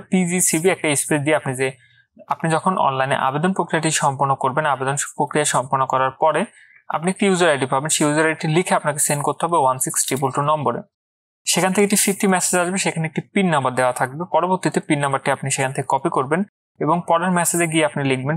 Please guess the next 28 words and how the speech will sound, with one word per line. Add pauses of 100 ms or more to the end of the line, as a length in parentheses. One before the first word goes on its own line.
পিজিসিবি, (140)
একটা (120)
স্পেস
দিয়ে
লিখবেন
ওয়াইএস, (540)
একটা (120)
স্পেস
দিয়ে
আপনি
যে
পিন
নাম্বারটি
আপনার
মোবাইলে
এসেছে (100)
সেই
পিন
নাম্বারটি (100)
লিখে
আপনাকে
আবার (100)
পুনরায় (380)
সেন্ড
করতে
হবে
ওয়ান
সিক্স